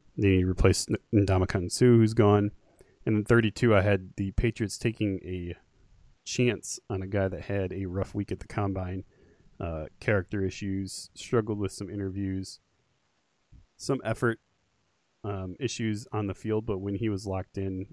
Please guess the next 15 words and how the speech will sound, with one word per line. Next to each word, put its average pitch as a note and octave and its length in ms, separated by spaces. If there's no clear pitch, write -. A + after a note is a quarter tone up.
um, E2+ 380
I - 60
thought A2+ 320
polite. F#2+ 320
I B2+ 40
mean, G#2 140
he A#2 80
does G#2+ 180
some G2 200
things F#2 400
that F#2 320
are, E2+ 460
uh, - 1600
uncoachable G2+ 640
against G#2+ 400